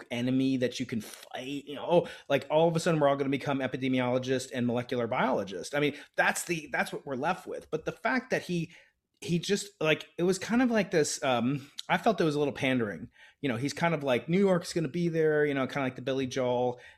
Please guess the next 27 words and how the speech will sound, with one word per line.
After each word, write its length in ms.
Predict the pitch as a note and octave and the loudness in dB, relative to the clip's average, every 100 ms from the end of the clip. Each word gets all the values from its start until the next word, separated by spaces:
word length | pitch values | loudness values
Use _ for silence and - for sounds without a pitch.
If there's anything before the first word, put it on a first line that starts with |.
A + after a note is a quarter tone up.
| - | -4
anthem 360 | C#3 B2+ C#3 C3 | -2 0 0 0
after 540 | B2 - B2+ A#2+ A#2+ | 0 0 0 0 0
nine 300 | A#2+ B2 A#2+ | 0 0 0
eleven, 580 | A#2+ C#3 D3 C3+ C3+ C3 | 2 2 4 2 2 0
or, 100 | C3+ | -2
you 120 | D#3 | -2
know, 100 | C#3+ | -2
it's 80 | C3+ | -2
kinda 220 | F3 E3 | -2 0
like, 200 | C#3 A#2+ - - - | 0 -2 -6 -18 -6
"Now 240 | G#3 G#3 | -2 2
we're 80 | F#3+ | 2
gonna 140 | F3+ E3+ | 2 0
solidify." 480 | E3+ F#3 F3+ C#3 | 0 -2 2 2
And 200 | B2+ D3 | 6 6
it, 180 | D3 - D#3 | 4 2 2
but, 160 | C#3+ - _ - | 0 -2 _ -10
but 120 | D3 | -8
the 80 | C3 | -8
fact, 360 | - A3+ G#3+ - | -4 -2 -2 0
how 140 | F3+ | 2
does 160 | A#3+ G#3+ | 2 0
it 80 | |
feel 200 | F3+ F#3 | 0 0
that, 160 | D#3 C#3+ - - | 2 0 -4 -4
you 100 | D#3 | -2
know, 180 | A#2 | -2